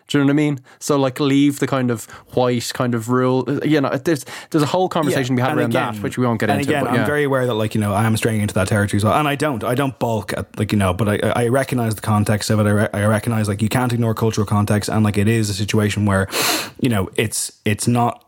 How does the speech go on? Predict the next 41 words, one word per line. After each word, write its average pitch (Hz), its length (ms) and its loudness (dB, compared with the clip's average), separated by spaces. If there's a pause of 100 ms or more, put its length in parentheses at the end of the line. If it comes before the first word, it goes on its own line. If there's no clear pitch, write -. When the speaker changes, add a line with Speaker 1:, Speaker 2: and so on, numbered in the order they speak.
(140)
Speaker 2:
even 113 260 2
for 92 160 0
us 107 300 -2 (100)
to 101 480 0
in 107 140 0
any 175 180 2
way 87 320 -4 (160)
fucking 92 520 -2
comment 95 360 0
or 92 60 0
police 90 240 -4
on 95 40 0
that, 87 120 2
and 95 100 2
I 98 60 2
already 98 180 2
feel 113 140 0
like 107 100 0
I 98 80 0
have 127 240 0
overstepped 92 380 -4
the 98 60 -2
line. 95 180 2
I 98 80 2
don't 92 180 0
mean 123 160 2
to. 113 180 0 (360)
Um, 120 320 0 (440)
but 139 100 0
let 170 120 2
me 185 60 2
read 170 180 4
out 160 80 4
a 135 60 0
comment 135 320 0
from 113 300 0
beneath 113 220 -2
the 113 60 -2
Stereo 123 320 0
Gun 101 220 0
piece, 104 360 -2